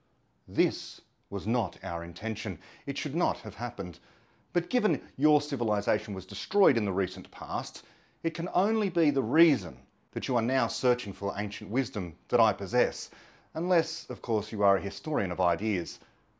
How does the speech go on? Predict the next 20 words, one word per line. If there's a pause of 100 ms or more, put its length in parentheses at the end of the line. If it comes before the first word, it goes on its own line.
(280)
I'll
assume
that's
not
the
case. (600)
So, (460)
what (160)
went
wrong? (560)
Can
you
provide
me
with
further
information? (800)
Oh,
you
cannot?